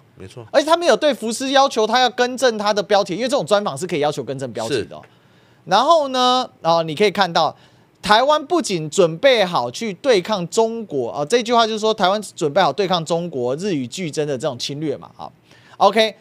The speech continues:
Speaker 2: 但是呢，哦，大家有没有发现，他，我们台湾还官宣哦，叫做 official warns，官方警告，“China, Russia, Iran working together”。我们还有力量去警告，就是所谓的邪恶三轴心吗？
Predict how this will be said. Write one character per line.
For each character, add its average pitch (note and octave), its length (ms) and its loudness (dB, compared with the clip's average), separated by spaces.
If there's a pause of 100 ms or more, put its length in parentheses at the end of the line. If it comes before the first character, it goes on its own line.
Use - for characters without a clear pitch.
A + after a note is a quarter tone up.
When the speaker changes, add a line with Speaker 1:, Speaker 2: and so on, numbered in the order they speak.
(260)
Speaker 2:
但 C#4 280 4
是 C4 340 -2
呢， G#3 140 2
哦， E3 560 2 (280)
大 F#3+ 120 6
家 F3+ 60 2
有 E3 60 0
没 D#3 40 0
有 D#3 60 0
发 D3 180 2
现， C#3 240 -6 (240)
他， E4+ 380 6
我 G#3+ 120 2
们 A#3 320 -2
台 A#3 180 4
湾 D4+ 140 4
还 C4 140 2
官 C4+ 320 2
宣 B3+ 280 2
哦， A#3 160 4
叫 B3 140 0
做 B3 160 4
official A3 680 4
warns， E3+ 380 -2 (260)
官 C4 340 2
方 A#3 300 0
警 C#3 260 -8
告， E3+ 300 2 (240)
“China, A#3+ 480 2
Russia, A3+ 500 4
Iran F#3 340 0
working A3 440 2
together”。 E3 480 0 (240)
我 A#3+ 100 4
们 C4+ 100 4
还 C4 120 6
有 C4+ 160 4
力 D#4 180 0
量 D4+ 180 6
去 C4+ 220 -4 (540)
警 E3+ 320 -2
告， A3+ 340 4 (340)
就 C#4 160 2
是 A#3+ 400 0
所 E3 280 2
谓 A#3+ 120 6
的 G3+ 120 4
邪 F#3 220 4
恶 A#3+ 140 8
三 F#3+ 280 2
轴 D#3 180 0
心 E3 180 -2
吗？ D#3 220 0